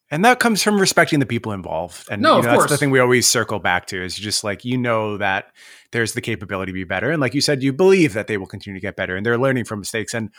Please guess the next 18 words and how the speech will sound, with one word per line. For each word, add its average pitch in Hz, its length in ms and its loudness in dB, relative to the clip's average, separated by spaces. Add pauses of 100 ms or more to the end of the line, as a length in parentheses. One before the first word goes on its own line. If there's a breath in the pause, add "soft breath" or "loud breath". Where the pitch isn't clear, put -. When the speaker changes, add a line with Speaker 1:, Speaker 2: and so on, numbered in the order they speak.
(280 loud breath)
Speaker 1:
all 147 240 6
the 147 140 4
lag 131 540 2
built 110 220 -6
into 110 320 -6
it 117 80 -2
is 104 120 -4
just - 500 -6
so, 120 420 -4
so 92 360 -6
unfair. 95 640 -6
<laughs> 120 60 -14
Like, 127 220 -2
it's 185 440 0
such 165 240 0
a 139 60 4
hard 123 440 -4
thing 110 380 -6